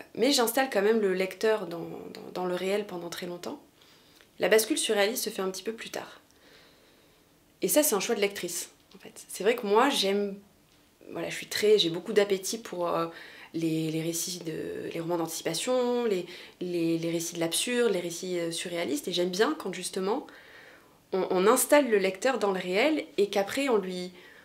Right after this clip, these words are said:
on lui crée ce choc, euh, surréaliste et, euh, que la bascule se fait plus tard parce que je trouve qu'il y a une forme de violence, euh, qui est plus importante. Euh, voilà, donc ça c'est un parti pris, mais c'est un peu comme, euh,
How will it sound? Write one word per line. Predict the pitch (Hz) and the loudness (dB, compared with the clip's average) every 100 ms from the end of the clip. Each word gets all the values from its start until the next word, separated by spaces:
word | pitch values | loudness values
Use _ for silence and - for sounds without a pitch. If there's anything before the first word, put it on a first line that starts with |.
| - - | -18 -2
on | 196 | 0
lui | 208 | 0
crée | 220 302 | 2 2
ce | 285 226 | 2 2
choc, | 226 240 240 - - - _ _ - | 4 2 0 -8 -12 -20 _ _ -6
euh, | 180 185 | -2 -2
surréaliste | 185 214 202 196 233 285 - - - - - - - | 0 0 4 4 2 -4 -8 -14 -20 -20 -20 -18 2
et, | 196 220 247 | 6 8 8
euh, | 185 175 175 180 180 - - _ _ _ _ _ - | 8 6 4 0 -6 -16 -20 _ _ _ _ _ -2
que | 202 | 4
la | 185 | 8
bascule | 196 202 302 | 8 6 0
se | 233 | 2
fait | 214 196 | 0 -2
plus | - | -2
tard | 277 285 | -4 -2
parce | 196 - | -4 -4
que | |
je | 202 | -6
trouve | - | -8
qu'il | - 202 | -6 -4
y | 185 | -2
a | |
une | |
forme | 208 233 | 0 2
de | 202 | 2
violence, | 180 196 226 226 - - - | 2 0 0 -2 -4 -8 -10
euh, | 180 185 | -8 -8
qui | - 175 180 | -6 -2 -2
est | |
plus | 175 214 220 | -2 0 0
importante. | 208 196 233 240 - - - - - - - - | 0 -2 -6 -6 -8 -10 -18 -20 -20 -20 -16 -8
Euh, | 180 170 170 | -6 -4 -4
voilà, | 175 196 190 | 2 2 2
donc | 165 | -2
ça | 208 | -4
c'est | 196 190 | -2 -2
un | |
parti | 175 - 190 | -4 -6 -8
pris, | - 277 | -4 -2
mais | 220 175 | 0 0
c'est | - | 0
un | 170 | 0
peu | 165 | 0
comme, | 208 190 196 | -2 -2 -2
euh, | 175 | -4